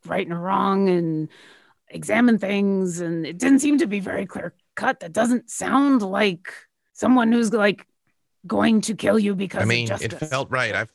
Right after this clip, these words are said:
Speaker 2: I've known, I mean, Avron's right. We've, we've gone up against our fair share of, um, cruel people, very much like looking at Orkira and remembering what Orkira went through.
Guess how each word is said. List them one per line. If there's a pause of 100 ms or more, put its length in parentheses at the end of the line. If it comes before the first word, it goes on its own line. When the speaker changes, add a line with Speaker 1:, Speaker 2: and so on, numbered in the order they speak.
Speaker 2:
I've
known, (200)
I
mean,
Avron's
right.
We've,
we've (160)
gone
up
against
our
fair
share
of,
um, (580)
cruel (460)
people, (140)
very
much
like
looking
at
Orkira
and
remembering
what
Orkira
went
through.